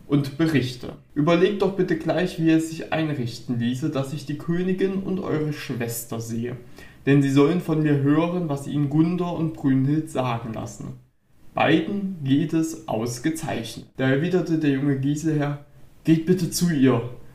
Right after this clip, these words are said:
denn mit dieser Nachricht tut ihr meiner schönen Schwester nur Gutes. Sie macht sich auch um meinen Bruder große Sorgen. Das Fräulein sieht euch gern, dafür will ich euer Bürge sein." Dann entgegnete Herr Siegfried:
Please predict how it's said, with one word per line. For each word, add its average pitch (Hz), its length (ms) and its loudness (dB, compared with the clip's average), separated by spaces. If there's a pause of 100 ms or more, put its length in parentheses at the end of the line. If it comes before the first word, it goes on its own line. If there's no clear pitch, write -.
(120)
denn 135 260 6
mit 139 160 6
dieser 165 240 2
Nachricht 165 540 0
tut 175 200 -4
ihr 160 120 0
meiner 151 360 0
schönen 175 460 -2
Schwester 143 720 -4
nur 156 420 2
Gutes. 127 560 -4 (600)
Sie 143 120 -2
macht 180 300 2
sich 170 160 -6
auch 170 220 0
um 170 80 -2
meinen 160 180 2
Bruder 180 340 0
große 147 460 4
Sorgen. 120 460 -2
Das - 160 -10
Fräulein 151 540 0
sieht 147 260 -2
euch - 260 -6
gern, 160 480 -2 (380)
dafür 185 640 0 (100)
will 143 300 4
ich - 200 -4
euer 127 220 2
Bürge 113 380 -2
sein." - 240 -14 (280)
Dann 123 120 -2
entgegnete 143 520 2
Herr 123 200 0
Siegfried: 151 540 -6